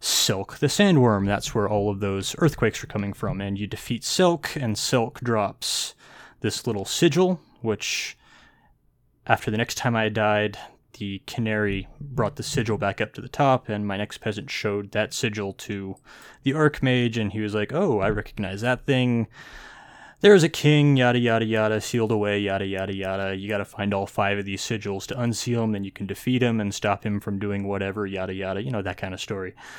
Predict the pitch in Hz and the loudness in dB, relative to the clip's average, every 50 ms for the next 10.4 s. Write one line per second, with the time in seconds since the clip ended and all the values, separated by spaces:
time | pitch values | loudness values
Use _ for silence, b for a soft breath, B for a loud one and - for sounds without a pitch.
0 | B B B B B - 95 92 92 - 120 110 123 117 B B 113 B B B | B B B B B -8 -6 -2 -2 0 0 0 -2 -4 B B -16 B B B
1 | B _ _ - _ _ _ _ _ _ - _ _ - - - - _ _ _ | B _ _ -20 _ _ _ _ _ _ -20 _ _ -20 -20 -20 -20 _ _ _
2 | - - - - - - _ _ _ _ _ - 123 117 113 113 113 107 - 143 | -20 -20 -20 -20 -20 -20 _ _ _ _ _ -6 -4 -2 -2 -2 -4 -2 2 2
3 | 151 147 - - 170 165 151 151 135 131 113 131 131 147 147 131 135 135 135 139 | 2 2 2 2 4 4 4 4 2 2 2 4 4 4 4 4 4 2 4 4
4 | 131 123 117 - 117 113 - - 117 113 117 113 110 107 107 107 107 113 110 98 | 4 2 2 2 0 -2 0 0 0 2 2 2 2 2 2 2 4 4 2 2
5 | 104 98 92 - _ _ _ - - 101 95 - - 104 104 107 113 110 - 120 | -2 -4 -8 -10 _ _ _ -6 -6 -6 -4 -4 -2 -2 0 0 -2 -2 0 -2
6 | 113 110 107 95 92 117 131 143 131 120 131 123 123 123 113 101 101 104 104 104 | 0 0 0 0 2 4 4 6 6 6 4 4 4 4 2 2 0 0 0 0
7 | 101 101 - - 101 92 101 101 101 101 98 - B B B B B B B B | 0 -2 -2 -4 -6 -4 0 0 0 0 0 -2 B B B B B B B B
8 | 107 92 90 92 104 117 117 104 110 113 110 107 110 104 - - - 104 98 98 | -6 -6 -4 -2 0 0 2 2 4 4 6 6 4 4 2 0 -4 -4 -2 -2
9 | 92 95 107 104 98 95 95 95 - - 107 104 104 107 - 110 95 95 92 104 | -2 -2 -2 -4 -4 -4 -6 -6 -4 -2 -2 -2 -2 -2 -4 -6 -10 -6 -2 2
10 | 113 127 127 123 123 123 120 | 4 4 4 6 4 4 2